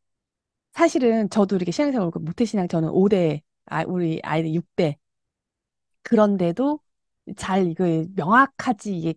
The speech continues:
정립이 잘 안 돼 있어요. 이 책은요, 아주 심플, 단순, 명료하게 얘기하고 있습니다. 뭐, 심지어요, 바울도 이걸 네 번이나 지-, 질문을 받았대요. 어, 구원파 하다가 여기서 나오잖아요. 한번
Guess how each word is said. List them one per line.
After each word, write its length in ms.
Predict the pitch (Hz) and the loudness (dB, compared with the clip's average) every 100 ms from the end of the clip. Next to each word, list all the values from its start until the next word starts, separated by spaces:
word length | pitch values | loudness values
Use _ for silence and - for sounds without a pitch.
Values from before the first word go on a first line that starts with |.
| _ | _
정립이 360 | 185 196 196 175 | -4 -2 -2 -4
잘 120 | 156 | -8
안 120 | 135 | -10
돼 80 | 139 | -14
있어요. 220 | 135 131 - _ _ | -16 -18 -20 _ _
이 140 | 220 - | -4 -4
책은요, 540 | - 359 285 262 208 - _ _ | -2 0 2 2 -2 -4 _ _
아주 220 | 202 247 | -4 -4
심플, 560 | - - 494 - - 349 | -4 -2 -2 -4 -8 -8
단순, 520 | - 196 247 247 175 151 _ _ _ _ | -2 0 0 -2 -6 -10 _ _ _ _
명료하게 680 | 185 202 254 285 320 285 202 | 0 2 2 2 2 2 0
얘기하고 260 | 147 151 | -4 -8
있습니다. 340 | 139 - 165 - _ _ _ _ - | -10 -14 -20 -20 _ _ _ _ 0
뭐, 240 | 165 143 - _ - - - _ _ | 0 0 -10 _ -20 -20 -20 _ _
심지어요, 720 | - - 480 453 262 196 247 180 - | 2 8 8 10 12 12 10 8 4
바울도 760 | - 185 240 269 277 247 302 | 4 10 12 12 12 10 10
이걸 260 | 226 208 196 | 10 8 8
네 200 | 190 208 | 8 8
번이나 380 | 226 302 302 247 | 10 8 8 4
지-, 160 | - _ _ | 0 _ _
질문을 400 | - 214 214 190 | 2 2 2 -4
받았대요. 400 | 147 - - - _ _ _ _ _ _ | -8 -12 -20 -20 _ _ _ _ _ _
어, 880 | - 381 440 453 170 - _ _ 220 | 8 10 10 10 8 2 _ _ -10
구원파 480 | 202 233 320 381 311 | -4 4 4 4 2
하다가 280 | 247 208 165 | 2 0 0
여기서 420 | 151 165 175 160 - | 0 -2 -4 -8 -6
나오잖아요. 460 | 156 156 151 143 - | -6 -4 -6 -12 -2
한번 320 | 294 311 254 | 2 4 2